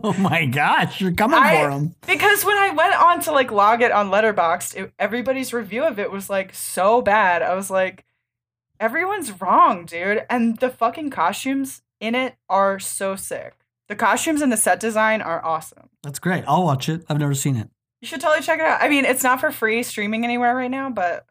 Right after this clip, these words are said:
Speaker 2: uh, I don't know. I, I'm, I'm like, I'm, am I gonna buy the Blu-ray of this thing? Like, I had such a great time watching it. It's not, you know, it's not gonna win an Oscar, but it's, if you like fantasy sword and sorcery movies,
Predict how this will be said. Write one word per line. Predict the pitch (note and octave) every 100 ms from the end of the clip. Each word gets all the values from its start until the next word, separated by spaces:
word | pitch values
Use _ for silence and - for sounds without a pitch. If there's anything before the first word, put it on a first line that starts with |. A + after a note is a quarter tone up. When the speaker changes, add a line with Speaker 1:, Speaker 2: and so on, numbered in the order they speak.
| -
Speaker 2:
uh, | E3+ E3+ D#3+ -
I | G3+
don't | F#3+ D#3
know. | D#3+ E3
I, | F#3+ G3 -
I'm, | G3 B3 - _ _
I'm | F#3+ A#3
like, | A#3 G3+ -
I'm, | F#3+ -
am | F#3+
I | G#3+
gonna | C#4+ F4+
buy | D4
the | F3
Blu-ray | E3+ D#3+ D#3+ G#3 C4 D#4
of |
this | D#4 D#4+
thing? | - F#4+ F#4+
Like, | C4 E3+ D#3+ _ _ _ _ _ -
I | B3+
had | -
such | - -
a | A3+
great | G#3+
time | G#3 F3
watching | D#3+ F3 - -
it. | - _ _
It's | - F4+
not, | D#4 F#4 F#4 -
you | F4+
know, | A#3+ G#3+ A3+
it's | A#3+ C4+
not | D#4+ E4 D4 - _ _ _ _ _ _ -
gonna | A3 B3 A#3
win | A3+
an | A3+
Oscar, | G3 F3 - B3+ B3+ B3+
but | G3+ F#3+ F#3+ F#3+ _
it's, | F#3 F#3+ - - _ -
if | F#3+
you | A3
like | D4 F#4 - -
fantasy | G#3+ D4 D4+ B3+ A#3 G#3 _ _ _
sword | - A3
and | A3+
sorcery | A3+ B3 - G3
movies, | F#3 F3 F3+ F#3 -